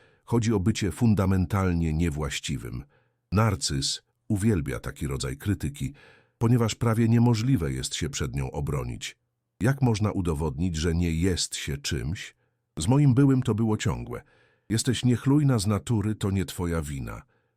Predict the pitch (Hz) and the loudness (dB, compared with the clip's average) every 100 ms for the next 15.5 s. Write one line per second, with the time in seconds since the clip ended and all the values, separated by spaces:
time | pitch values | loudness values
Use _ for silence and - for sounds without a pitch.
0 | _ 107 117 110 110 104 98 87 92 101 | _ 0 2 2 2 0 0 0 0 2
1 | 87 98 95 92 90 80 64 65 - _ | 2 2 2 2 2 0 -2 -8 -12 _
2 | _ _ - 78 80 - 82 78 76 71 | _ _ -8 -4 -4 -4 -4 -2 -2 -2
3 | 76 104 60 55 - _ _ _ _ - | 0 0 0 -8 -16 _ _ _ _ -4
4 | - 104 123 - 113 - 123 104 85 120 | -2 2 0 2 -2 0 0 0 0 2
5 | 104 80 113 92 92 95 - _ - 117 | 2 4 4 4 0 -2 -10 _ -6 -2
6 | 104 - 131 107 113 98 117 113 98 - | -2 0 0 2 0 0 0 0 0 0
7 | 123 117 107 92 - 107 - 78 73 78 | 0 2 0 -2 -2 -2 0 -2 -2 -6
8 | 71 62 - 60 - _ _ _ _ 82 | -6 -10 -10 -12 -12 _ _ _ _ -4
9 | - 117 92 - 76 76 73 76 69 67 | 0 2 0 -2 -2 -2 -4 -6 -6 -6
10 | 78 64 - 57 50 _ _ _ _ 90 | -6 -6 -8 -10 -14 _ _ _ _ -2
11 | 87 92 95 71 55 - 60 50 _ _ | 0 2 0 -2 -6 -12 -12 -14 _ _
12 | _ _ 87 78 98 98 101 90 - 107 | _ _ -6 0 0 0 0 -4 -4 -2
13 | 87 76 - 92 58 58 - 71 - 65 | -2 -4 -6 -6 -6 -8 -6 -6 -6 -8
14 | 71 73 - - 57 55 73 90 87 87 | -8 -8 -8 -10 -10 -8 -4 -2 0 0
15 | 78 82 64 58 57 | 0 -2 -4 -8 -10